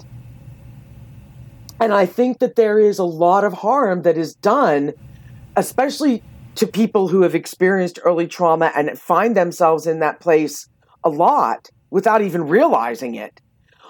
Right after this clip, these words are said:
by people who put themselves out there as, you know, it's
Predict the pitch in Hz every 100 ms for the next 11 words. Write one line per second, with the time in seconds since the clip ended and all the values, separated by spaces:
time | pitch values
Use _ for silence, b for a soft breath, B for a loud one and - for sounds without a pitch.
0 | b - - 190 185 226 226 220 208 202
1 | 170 175 - 170 196 208 - 220 226 175
2 | 151 156 151 147 139 139 B B B 170
3 | 165 147 147 147 143 - - _ _ _
4 | 185 175 160 151 147 147 147 - 170 165